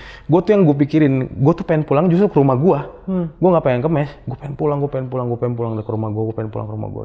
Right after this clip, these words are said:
Speaker 1: udah pengen tidur di kamar gua yang anget gitu, main komputer, main P S kayak gitu-gitu dah.
Speaker 2: Hmm.
Speaker 1: Gua udah aneh banget rasanya, udah takut, setakut itu, udah parah. Terus, nah ini nih yang nggak pernah gua sadar, itu lampu-lampu yang nyala, nyala, nyala, nyala tadi,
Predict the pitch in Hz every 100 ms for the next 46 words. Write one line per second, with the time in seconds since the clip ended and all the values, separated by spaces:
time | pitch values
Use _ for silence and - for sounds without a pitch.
0 | 107 - - - - - 120 113 113 117
1 | 117 120 113 113 110 117 117 113 113 117
2 | 123 117 117 120 117 113 117 123 - 117
3 | 117 113 110 107 117 110 110 110 110 101
4 | - - 170 151 123 131 127 120 120 127
5 | 127 131 123 127 123 123 120 107 117 -
6 | 120 - - 110 123 113 - 120 110 110
7 | 107 113 - - _ _ _ _ 156 185
8 | - - - _ _ _ _ _ - 135
9 | 123 - - - 202 226 185 202 147 -
10 | 139 131 131 123 156 139 113 107 - -
11 | - - - 165 214 190 180 156 151 143
12 | 139 127 127 131 123 123 117 117 117 117
13 | 151 139 107